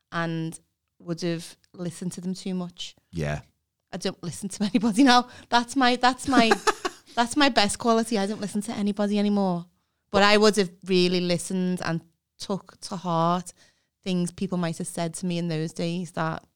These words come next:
Speaker 1: would have stopped me or
Speaker 2: Yeah.
Speaker 1: inhibited me.
Speaker 2: I can't imagine what it's like to be in a partnership where the both, both people are comics, like a, you know, marriage where they're both comics
Speaker 1: Oh,
Speaker 2: or
Speaker 1: it'd just be relentless, wouldn't it?
Speaker 2: Oh God, 'cause I
Speaker 1: Ugh.
Speaker 2: know I get on my own nerves, but at least my wife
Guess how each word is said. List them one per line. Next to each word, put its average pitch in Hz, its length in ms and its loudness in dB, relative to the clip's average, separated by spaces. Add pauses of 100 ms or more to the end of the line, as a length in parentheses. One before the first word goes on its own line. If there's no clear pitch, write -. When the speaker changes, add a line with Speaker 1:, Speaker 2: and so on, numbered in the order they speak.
(240)
Speaker 1:
would 160 160 -8
have - 80 -14
stopped - 320 -6
me 170 260 -6
or 165 280 -2
Speaker 2:
Yeah. 180 320 2
Speaker 1:
inhibited 165 300 -2
me. 170 180 -6 (320)
Speaker 2:
I 123 100 -2
can't 143 280 2
imagine 131 260 2
what 127 60 2
it's 123 120 -2
like 110 140 0
to 110 100 -6
be 110 160 0
in 104 100 2
a 90 100 0 (340)
partnership 95 800 -4
where 82 580 0 (920)
the 92 100 -6
both, 87 480 -4 (180)
both 95 320 0
people 92 280 -2
are 87 40 -4
comics, - 640 -6 (140)
like 92 160 -2
a, 90 180 4 (400)
you 95 100 -2
know, 80 260 0 (460)
marriage 85 420 0
where 87 140 2
they're 78 80 0
both 82 240 -2
comics - 440 -4
Speaker 1:
Oh, - 40 -2
Speaker 2:
or - 40 -2
Speaker 1:
it'd - 100 -2
just - 120 -6
be 240 120 -2
relentless, 185 680 0
wouldn't 185 200 -2
it? 190 100 -2
Speaker 2:
Oh 202 300 4
God, 87 260 0
'cause 113 140 0
I 120 140 6
Speaker 1:
Ugh. 135 60 6
Speaker 2:
know 113 260 6
I 127 160 4
get 127 160 2
on 92 100 4
my 92 160 4
own 90 180 4
nerves, 95 260 4
but 101 120 0
at 104 60 -2
least 135 200 0
my 120 80 2
wife 92 460 0